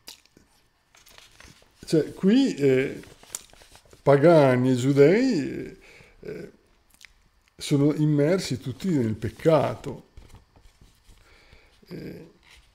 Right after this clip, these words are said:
seppure con modalità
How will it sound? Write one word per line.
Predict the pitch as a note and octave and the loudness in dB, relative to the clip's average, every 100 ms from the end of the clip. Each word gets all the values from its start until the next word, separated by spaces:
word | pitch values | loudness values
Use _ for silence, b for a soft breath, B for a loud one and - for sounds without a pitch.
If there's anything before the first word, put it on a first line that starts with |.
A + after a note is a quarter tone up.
| _ _ - - | _ _ -20 -12
seppure | - C3+ - D3 D3 G#3+ | -4 -4 -2 0 4 6
con | A3 C3+ A#2+ A#2 B2+ | 4 0 -2 -4 -8
modalità | C3 B2+ A#2+ A#2+ E3+ - B2+ A2+ C3+ | -4 -2 2 2 0 -2 -2 -2 -6